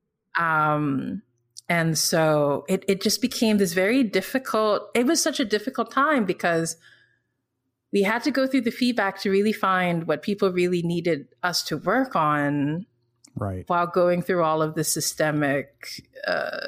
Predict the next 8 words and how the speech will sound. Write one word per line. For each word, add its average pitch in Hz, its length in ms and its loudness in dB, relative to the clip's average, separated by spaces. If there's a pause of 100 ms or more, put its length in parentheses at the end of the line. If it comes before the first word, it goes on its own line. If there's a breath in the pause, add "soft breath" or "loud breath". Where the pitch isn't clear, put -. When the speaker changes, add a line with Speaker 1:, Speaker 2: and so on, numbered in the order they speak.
(320)
Speaker 1:
you 196 180 0
know, 143 360 0 (180)
racist, 160 500 -2
sexist, - 720 -4 (500 soft breath)
homophobic 175 540 0
stuff 143 480 -2
without 151 280 0
people. 156 420 -2